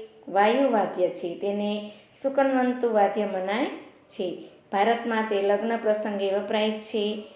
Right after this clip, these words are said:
આ એક નળી આકારનું વાદ્ય છે. હવે ચોથું, કયું સંગીતનું સાધન છે? ખંજરી.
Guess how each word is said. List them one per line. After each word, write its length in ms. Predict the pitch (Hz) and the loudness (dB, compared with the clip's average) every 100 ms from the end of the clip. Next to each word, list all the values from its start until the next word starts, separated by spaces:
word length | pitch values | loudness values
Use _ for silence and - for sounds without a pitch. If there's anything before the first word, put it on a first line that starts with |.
| - - | -20 -6
આ 180 | 208 202 | 0 2
એક 380 | 202 214 208 208 | 2 2 0 -2
નળી 400 | 196 208 233 233 | 0 2 2 2
આકારનું 680 | 190 190 196 190 196 220 214 | 0 -2 -2 -2 -2 -2 -2
વાદ્ય 500 | 190 175 196 208 277 - - - | -2 -4 -2 0 0 -4 -14 -16
છે. 400 | - 220 - - - - _ | -6 -4 -4 -10 -18 -20 _
હવે 180 | 180 202 | 0 0
ચોથું, 680 | 214 269 269 269 220 196 202 202 - - _ _ - | 0 2 2 2 -4 -4 -4 -8 -20 -20 _ _ -4
કયું 140 | 262 | -2
સંગીતનું 500 | 254 247 233 233 233 | 0 -2 -2 -4 -4
સાધન 420 | 226 208 208 220 | 0 0 2 -2
છે? 300 | 214 226 220 | -2 -2 -2
ખંજરી. 680 | - 277 254 214 175 160 - | 2 2 2 2 -2 -2 -8